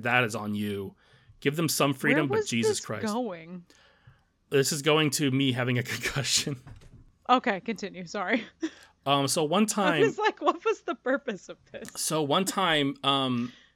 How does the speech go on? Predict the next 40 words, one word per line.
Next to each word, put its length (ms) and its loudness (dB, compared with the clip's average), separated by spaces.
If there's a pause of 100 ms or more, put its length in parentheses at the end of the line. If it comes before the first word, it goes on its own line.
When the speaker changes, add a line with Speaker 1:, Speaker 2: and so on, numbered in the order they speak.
(240)
Speaker 1:
my 160 0
friend 320 -2
pushed 260 -4
on 160 -2
me 320 -2
a 60 -6
little 200 -4
too 300 -6
hard 460 -2
for 80 -8
too 200 -8
long, 360 -4 (260)
and 160 2
I 60 4
did 420 2
pass 380 -4
out, 260 -8 (460)
and 360 -2
I, 180 0
like, 440 -2
fell 540 0
over 240 0
Speaker 2:
Quality. 420 -2 (180)
Speaker 1:
and 320 0
bashed 420 0
the 80 2
side 440 2
of 80 0
my 140 4
head 420 -2
with 220 -6
this 200 -6 (120)
oak 260 -2 (260)
Speaker 2:
<laughs> 240 -20
Speaker 1:
chair, 600 -2 (1040)
and 160 0
then 160 2
fell 260 -2
backwards 720 0
and 240 -4